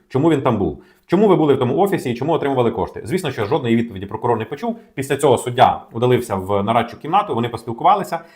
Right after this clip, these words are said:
І, е, в кінці кінців, е, суд присудив тримати, відправити Чернишова в сізо з заставою п'ятдесят один мільйон, е, шістсот тисяч гривень. Нагадаю, що, е, літом цього року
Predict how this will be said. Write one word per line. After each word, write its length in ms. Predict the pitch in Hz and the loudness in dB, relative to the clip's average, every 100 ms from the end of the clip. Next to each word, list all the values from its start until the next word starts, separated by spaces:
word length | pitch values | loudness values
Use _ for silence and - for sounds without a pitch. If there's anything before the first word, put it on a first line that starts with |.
| _ | _
І, 120 | 165 214 | -4 -2
е, 640 | 226 - _ _ 110 110 | -4 -12 _ _ 0 0
в 80 | 110 | 0
кінці 220 | 147 143 | -4 -6
кінців, 340 | 143 208 196 185 | -4 -4 -2 -6
е, 340 | - - - 101 101 101 95 90 85 - _ _ | -8 -14 -4 0 2 2 0 -2 -6 -12 _ _
суд 400 | - 185 196 - _ _ - | -2 0 0 -2 _ _ 0
присудив 480 | 131 131 135 160 - - _ _ | 0 2 0 0 -2 -14 _ _
тримати, 480 | 131 139 131 - 107 | 0 4 2 2 0
відправити 480 | 117 131 143 117 113 | 0 4 4 2 -4
Чернишова 380 | 113 117 131 | -4 -2 0
в 80 | 101 | -2
сізо 420 | - 147 185 226 - - | -2 0 0 0 -6 -12
з 400 | 104 143 208 202 - - _ _ _ _ | 0 6 6 6 -2 -18 _ _ _ _
заставою 540 | 117 139 - 190 165 143 | 0 2 8 8 8 4
п'ятдесят 360 | 139 131 151 | 2 2 0
один 180 | 139 139 | 2 2
мільйон, 480 | 127 127 175 180 180 - | 2 2 2 2 -2 -2
е, 300 | 113 104 104 | 2 4 4
шістсот 360 | 104 123 180 175 | 0 0 0 4
тисяч 260 | 143 139 107 | 2 2 -2
гривень. 380 | 104 80 78 - | 0 -2 -4 -8
Нагадаю, 400 | 123 127 160 147 | -4 0 2 2
що, 340 | 120 113 95 87 - - | 0 -2 -2 -4 -8 -6
е, 400 | 95 90 92 117 | -4 -4 -4 -4
літом 280 | 143 - 82 - | -6 -6 -12 -10
цього 200 | - 117 | -2 4
року 340 | 131 196 190 | 4 4 0